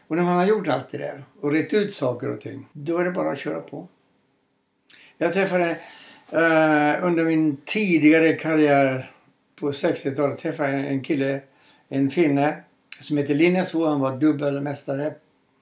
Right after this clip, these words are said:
dubbel olympisk mästare. Och han sa det att när de andra går hem och packar ihop pistolen för vintern, då går du ut på skjutbanan i oktober. Sen ska du stå där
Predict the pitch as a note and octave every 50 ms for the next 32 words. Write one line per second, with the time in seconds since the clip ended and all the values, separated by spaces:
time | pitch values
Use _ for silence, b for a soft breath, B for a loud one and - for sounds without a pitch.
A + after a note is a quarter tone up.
0 | _ _ - D#3 D3+ D3+ E3+ E3+ E3 E3 - - E3+ D#3 D#3 C3+ C#3+ C3 A#2 -
1 | D3+ D3 C3 - - C3+ C3+ C#3+ C#3+ - _ _ B B B B B B B B
2 | B B B B B B B - E3+ F3+ F#3+ F#3+ F#3 F#3 F#3+ F#3 F3+ D#3 D#3+ D#3+
3 | D#3 D3+ C#3 - - D3 C3 B2+ - - _ _ - - - _ _ - F3 F3+
4 | F#3 F3+ F#3 F#3+ G3+ G3+ G3 F3+ E3 D#3 D3+ E3 D#3+ C#3+ D3+ D#3 C#3 B2 C#3 -
5 | - _ _ _ _ _ _ - - C#3 - E3+ D#3 - - D3+ D3+ D3 D3 -
6 | _ _ - D3 C#3 - E3+ D3+ C#3+ C3+ B2+ B2 - D3 B2 B2 C#3 D3 D#3 C#3+
7 | D3 - - - - C#3 B2+ - _ _ b b b b b b b b C#3+ F3
8 | F#3 F#3 G3 G3 G3 F#3+ E3 - - F3+ C#3 - - E3+ D3+ - - C#3+ C3+ C#3
9 | C#3 C#3 C#3 C#3+ C#3+ C#3 - - D3+ C#3+ C3+ C3+ C#3 C#3 D3 F3 A3 A#3 - _
10 | _ _ _ _ _ _ _ _ _ _ _ _ _ b b b b b b b
11 | b b - - F#3 F#3 F#3 G#3 G#3 G3 F#3+ - - F3 F3 F3+ D#3 D#3 D3+ D3
12 | C#3+ C#3